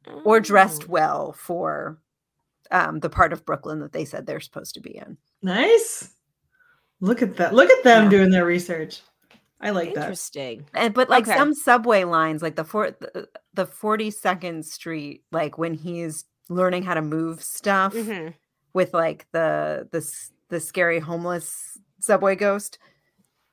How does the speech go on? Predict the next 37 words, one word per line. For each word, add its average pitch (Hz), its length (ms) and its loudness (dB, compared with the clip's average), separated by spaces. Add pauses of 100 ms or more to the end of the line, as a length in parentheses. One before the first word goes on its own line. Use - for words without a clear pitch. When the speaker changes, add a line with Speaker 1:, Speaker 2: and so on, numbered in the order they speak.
Speaker 1:
um, 156 440 0 (140)
trying 240 340 2
to 240 60 -2
figure 190 260 -2
out 165 140 0
what 160 260 -4
subway 156 360 -4
stop 139 380 -6
that 139 280 -8
was, - 520 -16 (260)
was 190 240 2
Speaker 3:
Hmm. 160 60 -16 (100)
Speaker 1:
I, 185 140 -6
I 180 80 -4
could - 240 -10
not 165 240 -6
figure - 260 -12
it - 140 -16
out. - 140 -14 (680)
'Cause 185 160 -6
it's, 170 160 -18
Speaker 2:
Oh, 190 100 -12
Speaker 1:
we're 180 100 2
Speaker 2:
I 175 40 2
Speaker 1:
like, 170 120 0
Speaker 2:
sh-, - 60 -14
wasn't 196 200 -4
Speaker 1:
"Okay, 196 140 0
Speaker 2:
even 165 120 -4
Speaker 1:
like, 180 160 -2
Speaker 2:
looking. - 0 -
Speaker 1:
that's 233 240 2
an, 202 300 -6
that's, - 480 -4 (360)
it's 180 140 -12
an 185 80 -6
ex-, - 240 -14